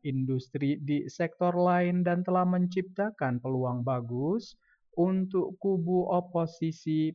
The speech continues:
pemerintah. Dalam pemogokan ini, karyawan perusahaan Total Energy telah memblokir kilang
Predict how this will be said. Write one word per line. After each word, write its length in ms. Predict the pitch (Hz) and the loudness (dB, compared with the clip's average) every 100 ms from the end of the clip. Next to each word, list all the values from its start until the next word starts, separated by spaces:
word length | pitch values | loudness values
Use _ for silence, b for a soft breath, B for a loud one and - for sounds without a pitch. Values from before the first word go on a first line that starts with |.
| - | -4
pemerintah. 1120 | 123 120 120 120 120 123 139 135 123 120 117 120 _ _ _ _ _ _ _ _ _ _ _ _ | -2 -2 -2 -2 -4 -2 0 0 0 -4 -8 -12 _ _ _ _ _ _ _ _ _ _ _ _
Dalam 400 | 127 127 120 120 | -4 0 0 0
pemogokan 720 | 131 127 127 131 127 139 131 | -2 -2 -2 -4 -4 -2 -2
ini, 560 | 143 143 147 151 180 214 | -2 0 2 2 0 0
karyawan 560 | 151 131 127 123 123 | -2 0 0 -2 -4
perusahaan 640 | 135 127 - 131 127 123 127 123 | -4 -6 -4 -2 -2 -2 -4 -2
Total 480 | 135 127 131 127 | -4 -2 -4 -4
Energy 880 | 156 156 135 127 120 120 127 139 196 | -2 -2 -2 -4 -8 -8 -4 -2 -2
telah 320 | 196 165 135 | -4 -4 -2
memblokir 800 | 127 127 127 127 123 - 131 123 | -2 -2 -2 -2 -4 -4 -6 -6
kilang 640 | - 147 156 156 160 170 | -4 0 2 4 2 -2